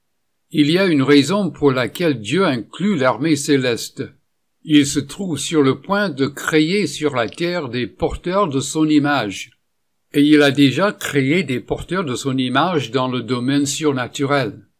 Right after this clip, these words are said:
Ceux-ci existaient déjà avant la création de l'humanité, selon Job chapitre trente-huit, versets quatre à sept.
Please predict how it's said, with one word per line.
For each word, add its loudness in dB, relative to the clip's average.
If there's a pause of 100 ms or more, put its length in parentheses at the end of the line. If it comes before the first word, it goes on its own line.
(200)
Ceux-ci 0
existaient -2
déjà 4
avant -2
la 2
création -4
de -4
l'humanité, -2
selon -4
Job -4
chapitre -8
trente-huit, -6
versets -4
quatre -2
à -8
sept. -4